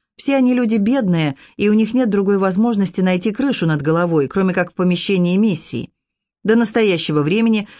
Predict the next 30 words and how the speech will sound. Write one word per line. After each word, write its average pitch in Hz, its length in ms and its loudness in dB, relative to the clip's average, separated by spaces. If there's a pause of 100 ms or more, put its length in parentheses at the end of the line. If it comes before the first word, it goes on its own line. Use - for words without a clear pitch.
(160)
все 349 180 -2
мои 269 220 2
люди, 220 320 2
исключая 190 640 0 (260)
меня 202 420 4
и 190 140 0
генерального 180 600 2
консула, 269 520 0
то 180 100 -2
есть 160 220 -4 (160)
секретари, 220 680 0
переводчики 185 640 -2
и 180 80 2
десять 202 320 -2
казаков, 185 460 -2
которых 180 360 -2
я 180 140 2
взял 165 240 0
с 156 60 -8
собой, 180 480 0 (340)
вынуждены 175 800 0 (160)
квартировать 226 640 0
в 220 60 -2
лачугах, 240 560 0
из 160 120 -4
которых 190 460 0
были 180 240 0
выселены 196 560 0
их 185 100 -8
владельцы, 214 640 -2